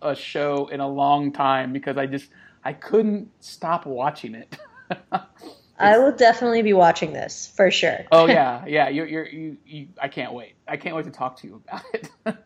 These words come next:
Speaker 2: Yeah.
Speaker 1: Uh, and then another one that I just recently watched that doesn't come out for a couple weeks, but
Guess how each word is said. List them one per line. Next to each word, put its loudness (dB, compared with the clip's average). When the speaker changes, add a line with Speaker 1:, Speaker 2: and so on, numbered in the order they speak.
Speaker 2:
Yeah. 2
Speaker 1:
Uh, 0
and -2
then 0
another 2
one -4
that 2
I -2
just -10
recently -10
watched -2
that -8
doesn't -12
come -10
out -10
for -8
a -12
couple -12
weeks, -16
but -8